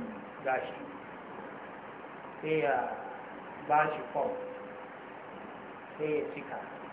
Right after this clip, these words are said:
sai ya dinka wa yaron sa uniform, sai ya turo shi. Kuma daga Litinin din nan na jibi,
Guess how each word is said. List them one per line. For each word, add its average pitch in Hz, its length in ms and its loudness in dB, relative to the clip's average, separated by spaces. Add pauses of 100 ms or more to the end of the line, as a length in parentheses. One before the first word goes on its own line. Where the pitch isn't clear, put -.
(1200)
sai 143 120 -2
ya 139 120 4 (360)
dinka 160 400 2
wa 139 160 12
yaron 151 440 10
sa 131 120 0
uniform, - 480 0 (1600)
sai 143 180 0
ya 127 160 4
turo 127 320 0
shi. - 200 -2 (1040)
Kuma 165 200 6
daga 156 300 10
Litinin 147 600 2
din 156 220 0
nan 143 220 2
na 139 100 2
jibi, 147 380 0